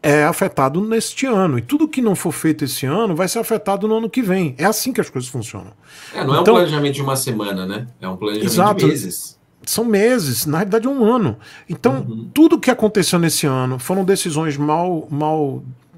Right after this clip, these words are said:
Speaker 1: mal feitas no ano passado. E ano passado, a gestão do senhor Patini não estava ativa. Então, isso aconteceu. O Rick, ele trouxe essa informação em primeira mão aqui no canal.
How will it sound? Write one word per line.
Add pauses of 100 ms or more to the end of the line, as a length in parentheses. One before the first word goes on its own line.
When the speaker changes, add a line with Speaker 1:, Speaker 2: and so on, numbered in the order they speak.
(200)
Speaker 1:
mal
feitas
no
ano
passado.
E
ano
passado, (340)
a
gestão
do
senhor
Patini
não
estava
ativa. (580)
Então,
isso
aconteceu. (180)
O
Rick,
ele
trouxe
essa
informação
em
primeira
mão
aqui
no
canal.